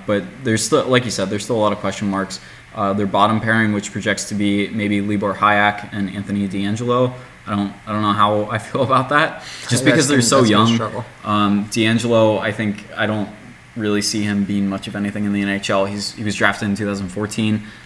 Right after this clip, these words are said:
Speaker 1: um, as a offensive-minded defenseman, and it hasn't really worked out for him in the league. Uh, Mark Stahl's a year older, but Brady Shea and Jacob Trouba up top on your top D pairing, that's still pretty good.
Speaker 2: That's a very good line.
Speaker 1: Um, the Rangers, of course, too, as we said, bringing in Panarin –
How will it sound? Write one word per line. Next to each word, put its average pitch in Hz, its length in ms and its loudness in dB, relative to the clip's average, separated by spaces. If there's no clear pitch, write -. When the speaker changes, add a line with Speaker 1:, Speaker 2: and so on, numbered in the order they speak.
Speaker 1:
um, 101 280 -2
as 101 140 -6
a 98 320 -2
offensive-minded 101 720 -2
defenseman, 101 380 -4
and 104 80 -2
it 98 60 -2
hasn't 104 220 -4
really 104 160 -4
worked 101 240 -4
out 92 160 -2
for 110 100 -10
him 110 160 -4
in 110 60 -2
the 113 60 -4
league. 127 300 -2
Uh, 101 220 -2
Mark 104 220 -2
Stahl's 107 440 2
a 107 40 -2
year 104 260 0
older, 104 340 0
but 98 460 -4
Brady 117 220 2
Shea 110 240 0
and 104 100 2
Jacob 104 240 -4
Trouba 110 500 -2
up 107 120 -6
top 101 260 -2
on 101 100 -2
your 98 80 -2
top 95 240 -6
D 104 100 0
pairing, 104 360 -2
that's 101 180 -6
still 101 220 -2
pretty 95 280 -4
good. 95 220 -4
Speaker 2:
That's 120 260 0
a 123 40 -6
very 107 300 0
good 55 200 -12
line. 50 200 -14
Speaker 1:
Um, 107 600 2
the 107 180 0
Rangers, 123 380 2
of 127 100 -8
course, 117 280 -2
too, 107 380 0
as 117 180 4
we 117 80 0
said, 104 320 0
bringing 120 260 4
in 113 60 4
Panarin – 107 580 0